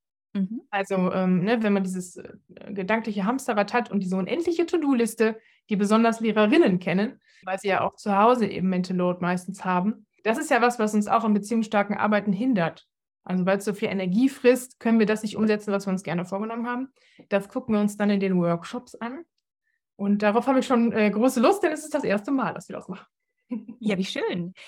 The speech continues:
Speaker 1: Sehr gut. Also ich werde auf jeden Fall alles von dir in den Shownotes verlinken.
Speaker 2: Danke.
Speaker 1: Damit man dich da findet und dann gut gerüstet das nächste Schuljahr meistert, kraftvoll und ja, ähm,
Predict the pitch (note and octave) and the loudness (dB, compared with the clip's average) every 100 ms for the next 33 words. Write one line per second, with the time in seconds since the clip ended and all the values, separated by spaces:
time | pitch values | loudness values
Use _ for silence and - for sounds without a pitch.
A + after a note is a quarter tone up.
0 | - - B3+ C4+ G3 F#3+ G3+ A#3+ B3 C4 | -10 -2 -2 -2 -4 -2 -2 -4 -2 -2
1 | A#3 - B3+ C4 - A#3+ A3+ A3 A#3+ E4+ | -2 -2 -6 -6 -4 -2 -2 -2 -2 -2
2 | - - B3+ B3 A#3+ A#3 A#3 A3 A3+ A#3 | -8 -8 -2 -2 -2 -4 -4 -4 -6 -8
3 | - A3 G#3+ G#3+ G#3 G#3 - F#3+ F#3+ F#3 | -10 -10 -10 -10 -14 -16 -12 -6 -2 -2
4 | F#3 A#3+ B3+ A4 _ _ _ - G3+ G3+ | -2 -4 -6 -6 _ _ _ -2 2 2
5 | G3+ A3+ - - F3 F3 F3+ F#3 F3+ F#3 | 0 -10 -16 -6 -2 -2 -2 -4 -4 -6
6 | - F#3 - F#3+ F#3+ F#3+ F#3+ F3+ F3+ F3+ | -4 -6 -2 -2 0 -2 -4 -4 -4 -2
7 | F3 F3 F3+ - - - _ - F#3 C#4 | -4 -4 -8 -16 -20 -20 _ -12 -6 -4
8 | E4+ - B3+ A#3+ A#3 - A3 A3 - - | -6 -2 0 2 0 -2 -4 -4 -8 -14
9 | G3+ - G3 G#3+ - A3 - G#3+ G#3+ G3 | -10 -4 -2 -2 -6 -10 -8 -6 -4 -4
10 | F#3+ F3+ F3 F#3 A3 - A3 - - G3 | -4 -4 -2 -4 -6 -10 -10 -10 -6 -6
11 | G3 - - F#3+ F#3 F#3+ F#3+ F3+ F3+ - | -6 -14 -6 -4 -4 -4 -6 -6 -6 -10
12 | - F3+ F3 F3+ _ _ _ _ _ _ | -8 -8 -8 -12 _ _ _ _ _ _
13 | _ _ _ - F#3+ F3+ F3 E3+ E3+ F3 | _ _ _ -10 -4 -2 0 -4 -6 -14